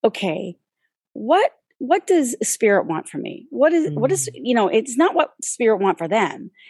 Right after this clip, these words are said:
Speaker 1: It, what does spirit want for me? 'Cause that's the only thing you can control is your
Speaker 2: Right.
Speaker 1: relationship within that. And you have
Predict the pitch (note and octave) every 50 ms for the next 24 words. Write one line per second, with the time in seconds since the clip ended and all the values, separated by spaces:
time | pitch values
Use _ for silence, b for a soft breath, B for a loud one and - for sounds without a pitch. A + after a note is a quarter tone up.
0 | b b A#3+ - C4+ C4 A#3 A3+ C#4+ E4 - E4+ - - - - - B3 B3+ C4
1 | - A3+ G#3+ G#3 - G3 G#3 F#3 - G3+ G3 A#3 A3 - - - - A#3 B3 C4
2 | B3 B3+ A3+ G#3 F#3+ G#3 A3 A3 - - G#3 F#3 - G3 G3 F#3 - - G#4+ A#4+
3 | F4 F#3 E3+ F3 F3 B B B B B _ A3+ G#3 F3+ G3+ A#3+ A#3+ A3+ G#3+ G3
4 | G3+ G#3+ B3 A#3+ - B3 - - G#3 - - F3+ E3+ G#3+ B3+ D4 C4+ F#3+ D#3+ -
5 | - - G3 E3+ F3+ F3+ F#3+ A#3 C4 C#4 C4+ A#3+ - G#3+ G3 F#3+ F#3 F#3 F3+ -